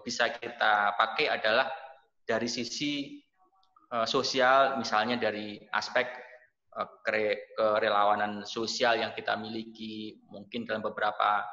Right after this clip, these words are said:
segi adalah soliditas sosial dan seterusnya. Itu saja yang, eh, masih membuat kita yakin bahwa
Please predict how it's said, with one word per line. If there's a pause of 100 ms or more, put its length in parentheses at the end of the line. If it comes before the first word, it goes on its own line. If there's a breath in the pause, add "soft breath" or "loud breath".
(180)
segi
adalah
soliditas
sosial
dan
seterusnya. (640)
Itu
saja
yang,
eh, (260)
masih (540)
membuat
kita
yakin
bahwa